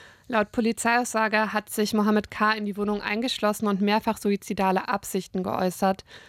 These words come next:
Dadurch wurde aus dem Polizeieinsatz auch ein Rettungseinsatz. Die Polizei hat ein Sprungkissen im Hinterhof aufgebaut. Ja, ich hab mit Max von der interventionistischen linken Prisma gesprochen.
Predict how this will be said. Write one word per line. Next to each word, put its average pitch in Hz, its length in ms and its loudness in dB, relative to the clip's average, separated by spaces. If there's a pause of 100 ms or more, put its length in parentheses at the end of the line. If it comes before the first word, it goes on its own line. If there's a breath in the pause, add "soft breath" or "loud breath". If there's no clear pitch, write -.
(180 loud breath)
Dadurch 208 400 0
wurde 208 240 -2
aus 196 80 -4
dem 208 140 -2
Polizeieinsatz 208 920 -2
auch 202 200 -2
ein 202 160 0
Rettungseinsatz. - 1040 -4 (520 soft breath)
Die 214 80 0
Polizei 226 500 0
hat 226 160 -4
ein 190 100 -6
Sprungkissen 226 580 0
im 202 160 4
Hinterhof 254 600 2
aufgebaut. 220 840 0 (460 loud breath)
Ja, 214 360 0
ich - 200 -8
hab 247 160 0
mit 214 160 -4
Max 220 400 0
von 233 140 0
der 202 100 4
interventionistischen 208 1040 2
linken 202 320 2
Prisma 269 500 2
gesprochen. 247 760 0